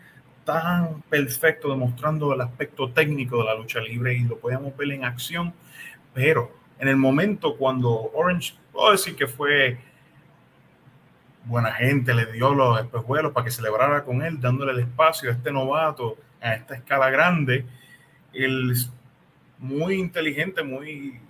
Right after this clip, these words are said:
este, astuto de R Fox trató de darle un buen golpe para dejarlo inmóvil, para que para un próximo encuentro no tenga que estar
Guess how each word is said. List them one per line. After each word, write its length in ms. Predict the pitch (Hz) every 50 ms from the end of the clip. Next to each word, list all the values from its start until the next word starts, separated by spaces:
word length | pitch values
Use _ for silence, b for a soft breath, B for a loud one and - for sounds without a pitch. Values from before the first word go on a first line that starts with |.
| _ _ -
este, 480 | 123 120 120 - - 123 117 113 110
astuto 600 | 107 - - - - 143 165 185 - - 135 127 123
de 100 | 120 117
R 180 | 117 127 131 120
Fox 340 | - - - - - - -
trató 380 | - 123 113 120 113 113 120
de 100 | 131 131
darle 220 | 135 135 139 135 135
un 120 | 135 123
buen 240 | 123 131 131 127 123
golpe 280 | 123 120 - - 156 143
para 300 | - 120 113 110 110 107 107
dejarlo 520 | 110 104 - 104 107 110 120 123 123 127 120
inmóvil, 680 | 120 113 110 113 113 127 151 175 160 147 135 131 -
para 180 | - 120 110 -
que 140 | - 110 110
para 180 | - 107 110
un 120 | 110 113 123 131 123
próximo 320 | 123 135 135 - 143 143 139
encuentro 480 | 131 - - - - - - 175 160
no 120 | 147 143 139
tenga 260 | 139 156 165 160 -
que 80 | 160
estar 380 | 151 - _ - 160 165 160